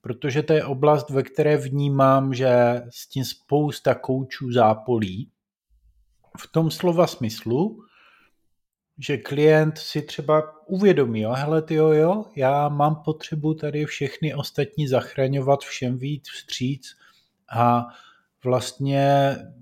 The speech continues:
mě to emočně úplně drtí, ale tak furt mám ten kalendář plnej a tak dál." A jak se tohle dá převádět do praxe, jak se tohle dá měřit? Jo? Velmi častá otázka, jak máme měřit posun v sebevědomí.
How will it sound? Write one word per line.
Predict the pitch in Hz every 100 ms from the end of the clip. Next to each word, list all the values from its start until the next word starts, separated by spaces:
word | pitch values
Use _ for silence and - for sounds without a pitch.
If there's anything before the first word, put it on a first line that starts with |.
| -
mě | 127 135 135
to | 139 139 135 -
emočně | 143 139 131 - 131
úplně | 131 123 131 131 135
drtí, | 117 123 - - 110 135
ale | 139 139 135
tak | 139 -
furt | - 113
mám | 127 127
ten | 123 123
kalendář | 110 110 110 117 113 110 -
plnej | 110 107 110 110
a |
tak | 110 127 113
dál." | 104 101 143 175 _ _ _ _ _ _ _ _ _ _ _
A | -
jak | 117 110 110 -
se | 165
tohle | 156 - 117 98 120 160
dá | 135 101 135
převádět | - - 110 117 123 135
do | 127
praxe, | - 110 110 - 131
jak | 120
se | - 120
tohle | 110 110 120 123
dá | 135 143
měřit? | 151 156 151 101 - 90
Jo? | 98
Velmi | 110 135 151
častá | 151 143 127 - 143
otázka, | 151 151 113 - - 90
jak | 101 101
máme | 107 104 110 120 120 117
měřit | 113 110 110 104 120 -
posun | - 87 - 113
v | 123
sebevědomí. | - 147 160 143 107 92 90 82 82